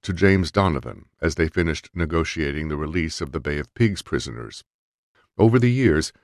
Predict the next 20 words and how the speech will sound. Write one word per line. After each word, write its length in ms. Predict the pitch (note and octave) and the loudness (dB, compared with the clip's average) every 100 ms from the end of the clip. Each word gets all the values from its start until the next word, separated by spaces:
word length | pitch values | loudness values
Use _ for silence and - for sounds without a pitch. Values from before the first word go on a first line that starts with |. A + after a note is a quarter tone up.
| _ - | _ -2
U 180 | A2 B2 | 4 6
S 200 | A#2 - | 4 2
negotiators 760 | F#2 G2+ F#2+ E2+ D#2 E2 D2 - | 6 6 6 2 2 2 -2 -4
certainly 460 | - C#3+ F2+ E2 D#2+ | 0 0 2 -2 0
thought 320 | A2+ A2+ - | 2 2 2
Cuba 280 | G2 D#2+ C#2+ | 0 0 -2
was 200 | C#2+ - | -4 0
serious 440 | G#2 D2+ C#2+ - | 2 4 0 -4
about 260 | D2+ D2 D#2+ | -4 -4 -2
normalization 840 | E2 C#2+ C2+ D2 F2+ F2+ D#2 C#2+ _ _ _ | -4 -4 -6 -2 -2 -2 -6 -8 _ _ _
because 300 | F2 G2 E2+ | -2 0 2
they 100 | E2+ | 4
repeatedly 640 | E2 - C#3 C3 D2 E2+ | 2 0 -2 0 0 4
offered 340 | E2+ F2 E2+ - | 4 4 -2 -4
to 140 | D2 | -4
expand 600 | D2+ - G2+ G2+ G2 - | -6 -6 -2 0 0 -6
talks 400 | - F2 E2 - | -6 -4 -2 -2
on 160 | D#2+ D#2 | -2 0
narrow 360 | F2+ F#2 D2 | 0 0 -2
issues 360 | D2 - D2+ | -6 -4 -4